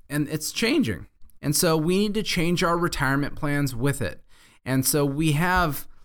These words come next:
a little bit of time. Six months isn't a lot of time. That's why we've gotta get in, rerun the al-, analysis, look at everybody's ages, find the new strategy that makes the most sense. Because if you were relying on Social Security to give you a certain paycheck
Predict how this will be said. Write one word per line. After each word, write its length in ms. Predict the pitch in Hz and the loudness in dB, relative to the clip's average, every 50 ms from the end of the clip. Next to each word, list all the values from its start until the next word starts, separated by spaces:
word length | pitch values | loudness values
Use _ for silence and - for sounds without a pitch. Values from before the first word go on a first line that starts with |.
| - - - _ _ _ _ _ - | -20 -20 -20 _ _ _ _ _ -2
a 60 | 135 | 0
little 240 | 139 143 165 185 180 | 2 2 2 2 2
bit 140 | 160 214 208 | 2 0 0
of 80 | 220 | 0
time. 500 | 214 - 180 147 135 127 135 165 180 - - - - - _ - _ _ _ _ _ _ - | 0 0 2 2 2 2 0 -2 -4 -8 -14 -20 -20 -20 _ -20 _ _ _ _ _ _ -2
Six 340 | - - - 190 185 - - | 0 2 2 2 0 0 0
months 300 | 185 180 180 170 147 - | 2 2 2 2 2 2
isn't 220 | 165 151 151 160 | 2 2 2 2
a 80 | 147 143 | 2 4
lot 180 | 143 139 135 | 2 2 2
of 80 | 127 113 | 2 0
time. 320 | - - 165 156 139 123 | 0 0 2 2 2 2
That's 180 | 123 127 131 - | 0 0 -2 0
why 140 | - 151 147 | 0 2 2
we've 220 | 147 135 123 - | 2 2 0 0
gotta 320 | - 139 120 - 147 151 147 | -2 0 0 2 2 2 2
get 240 | 131 147 139 139 | 2 2 2 2
in, 280 | 135 135 135 135 131 131 - - - - - | 2 2 2 2 0 -2 -4 -10 -20 -8 -2
rerun 340 | 123 135 139 147 151 151 147 | 0 2 2 4 4 4 4
the 120 | 147 139 | 2 2
al-, 300 | 131 127 131 135 123 - | 2 2 0 0 -2 -4
analysis, 580 | 127 131 127 127 127 127 123 - 135 127 127 - | -4 -4 -2 0 0 0 0 0 0 0 -2 0
look 200 | 131 131 127 - | -2 -2 -2 0
at 80 | 120 120 | 0 0
everybody's 520 | 123 127 147 139 143 151 147 143 131 135 | 0 0 0 0 0 0 0 0 0 0
ages, 480 | 135 127 127 127 123 135 131 123 120 - - - - - | 0 0 0 0 0 0 0 0 -2 -4 -6 -14 -20 -20
find 380 | - - 143 135 139 135 135 135 | -8 -4 -2 0 2 2 2 2
the 60 | 123 | 2
new 140 | 123 135 143 | 2 0 0
strategy 580 | 135 - - 147 135 135 127 120 110 127 139 | 0 0 0 0 0 0 0 -2 0 0 0
that 100 | 131 120 | 0 0
makes 280 | 101 120 131 131 - - | -2 -2 -2 -2 -2 -2
the 80 | 151 | 0
most 280 | 147 143 147 151 - - | 0 2 2 2 0 0
sense. 260 | - 113 113 120 - | 0 0 -2 -2 -4
Because 400 | - - 139 - 165 147 135 - - - - - - | -4 -6 -4 0 0 0 0 0 -2 -6 -10 -14 -6
if 240 | - - 156 151 - | -2 -2 -2 -2 -2
you 220 | 156 165 190 226 262 | -4 -2 -2 0 2
were 180 | 330 349 320 | 2 2 0
relying 760 | 294 285 240 208 185 180 175 170 165 151 131 120 117 120 120 - | 0 0 0 0 2 2 2 2 2 2 0 0 -2 -4 -4 -4
on 100 | 127 123 | -4 -2
Social 380 | - - 147 143 143 - 175 | 0 2 2 0 2 0 0
Security 640 | 160 - - 143 - - - 131 127 113 110 127 127 | 0 0 0 -2 -4 -2 0 0 0 0 0 -2 -2
to 80 | 131 | -4
give 260 | 120 113 131 135 135 143 | -2 0 0 0 2 2
you 80 | 143 | 0
a 80 | 131 123 | 0 0
certain 360 | - - 147 147 120 143 147 | -2 -2 -2 -2 -2 -4 -4
paycheck 640 | - 165 190 196 190 - - 120 104 107 120 - - | -2 -2 0 0 -2 -2 -4 -2 -2 -2 -4 -8 -14